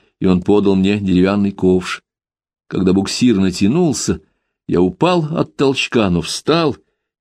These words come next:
и начал усердно вычерпывать воду.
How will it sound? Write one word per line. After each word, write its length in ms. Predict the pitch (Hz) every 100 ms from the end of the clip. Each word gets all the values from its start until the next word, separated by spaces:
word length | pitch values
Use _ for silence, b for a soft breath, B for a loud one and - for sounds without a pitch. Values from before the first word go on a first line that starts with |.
| -
и 60 |
начал 280 | 80 80 85
усердно 680 | 82 - - 135 139 127 123 _ _
вычерпывать 800 | 87 80 - 95 98 - 98 -
воду. 340 | 82 82 82